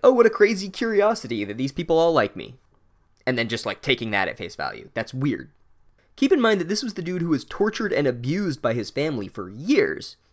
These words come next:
and decided that he preferred them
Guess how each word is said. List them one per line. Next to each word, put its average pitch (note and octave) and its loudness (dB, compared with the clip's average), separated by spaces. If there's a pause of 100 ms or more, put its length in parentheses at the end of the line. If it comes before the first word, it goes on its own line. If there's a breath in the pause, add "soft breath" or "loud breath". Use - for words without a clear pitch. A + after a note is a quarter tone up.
(280)
and C#3+ 0
decided D#3 2
that C#3+ 2
he D3 -2
preferred C3+ 2
them A#2 0